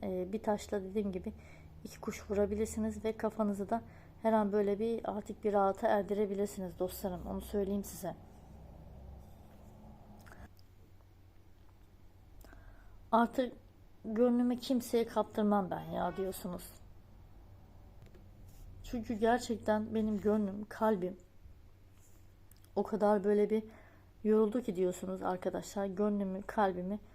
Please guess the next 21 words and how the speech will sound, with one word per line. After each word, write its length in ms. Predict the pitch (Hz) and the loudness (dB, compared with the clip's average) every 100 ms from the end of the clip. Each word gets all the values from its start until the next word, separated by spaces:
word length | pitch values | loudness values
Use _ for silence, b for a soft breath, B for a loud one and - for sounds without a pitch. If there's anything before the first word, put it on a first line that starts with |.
| B B - | B B -4
artık 360 | 202 196 202 - | -2 -2 -6 -4
kimseye, 520 | 233 208 214 208 208 | -4 -2 0 0 0
e, 300 | - 175 170 | -4 -6 -4
kaptırmayacağım 800 | 208 202 - 202 175 170 170 165 | -2 -2 -2 -4 -4 -6 -6 -6
diyorsunuz 380 | 185 - 208 196 | -8 -6 -4 -2
ve 100 | 202 | -4
kimseye 520 | - 226 220 190 180 | -4 -4 -2 -2 0
de 100 | 220 B B B B - | -6 B B B B 0
kaptırmayacaksınız 960 | 226 220 - 208 190 160 165 - 165 | 2 2 0 0 0 -4 -8 -8 -8
arkadaşlar. 560 | 165 165 160 156 - - - - - - | -8 -8 -10 -10 -12 -14 -18 -20 -6 2
Gönlünüz, 440 | 220 220 196 202 - - - | 4 4 0 -4 -12 -20 -8
içiniz 480 | 196 - 190 165 - b b b b b - | -6 -4 -6 -6 -16 b b b b b -4
rahat 320 | 208 208 214 | 2 2 2
olsun. 320 | 220 214 233 220 | -4 -2 -4 -2
Dediğim 260 | 208 208 | 0 0
gibi 200 | 185 175 | -2 -4
gönlünüzü 440 | 202 208 196 185 208 | 0 0 0 -4 -6
hiç 120 | - | -6
kimseye 320 | 196 - 202 | -8 -4 -4
artık 260 | 180 - - | -4 -8 -14
kaptırmıyorsunuz. 920 | 196 - 185 175 156 - 151 143 | -14 -6 -6 -4 -8 -12 -18 -18